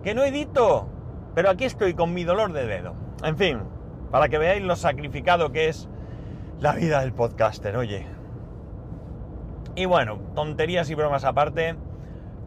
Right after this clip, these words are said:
quiero comentaros, eh, algo sobre Vodafone, ¿vale? Quería dejarlo para después, para cuando ya estuviese el tema finiquitado, pero bueno, yo creo que, que os lo voy a contar ya.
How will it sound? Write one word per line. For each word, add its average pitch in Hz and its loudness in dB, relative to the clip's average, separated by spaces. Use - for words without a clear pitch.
quiero 190 2
comentaros, 170 2
eh, 120 2
algo 147 4
sobre 151 2
Vodafone, 117 2
¿vale? 123 -4
Quería 170 4
dejarlo 151 2
para 131 4
después, 165 2
para 104 2
cuando 110 -2
ya 127 2
estuviese 127 -2
el 110 0
tema 120 2
finiquitado, 127 2
pero 147 8
bueno, 107 4
yo 123 4
creo 147 6
que, 113 4
que 151 2
os 143 6
lo 143 4
voy 151 8
a 135 6
contar 104 0
ya. 87 -8